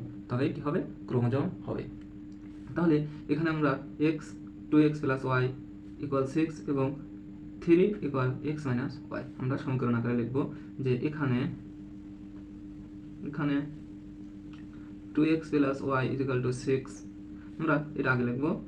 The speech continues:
এক্স মাইনাস ওয়াই ইকুয়াল থ্রি। আমরা এই বেসিকের সূত্র ধরে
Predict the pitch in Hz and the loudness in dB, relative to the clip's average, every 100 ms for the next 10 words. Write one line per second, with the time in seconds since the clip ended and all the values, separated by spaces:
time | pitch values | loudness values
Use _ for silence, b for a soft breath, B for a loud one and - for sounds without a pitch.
0 | - 170 - 147 139 147 - 127 120 120 | -2 -2 0 0 0 0 -4 -2 0 2
1 | 143 233 - - - 127 - - - 139 | 0 0 -4 -12 -8 -6 -6 -8 -8 -2
2 | 143 131 B B 135 147 - - 143 127 | 0 0 B B 4 4 4 0 2 2
3 | - - - - - - - - 147 143 | 0 -8 -12 -12 -12 -12 -12 -2 0 2
4 | 143 147 | 4 6